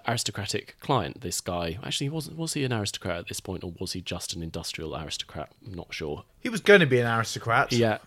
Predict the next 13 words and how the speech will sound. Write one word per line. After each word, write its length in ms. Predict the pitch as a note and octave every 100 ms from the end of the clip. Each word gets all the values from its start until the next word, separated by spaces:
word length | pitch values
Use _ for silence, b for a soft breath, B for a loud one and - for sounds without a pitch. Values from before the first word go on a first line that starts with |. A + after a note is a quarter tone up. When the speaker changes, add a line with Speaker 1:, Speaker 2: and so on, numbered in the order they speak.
| -
Speaker 2:
I 100 | B2
Speaker 1:
uh, 60 |
Speaker 2:
think 140 | B2 B3
he 140 | A#3+
could 180 | - F#3
safely 320 | G3 F3+ D#3
say 220 | D3 D#3
it 80 | C3
was 100 | C3+
on 140 | D#3+
the 80 | B2
cards. 500 | - C#3 G2+ F2 -
Speaker 1:
Yeah. 400 | B2+ A#2+ A2 F#2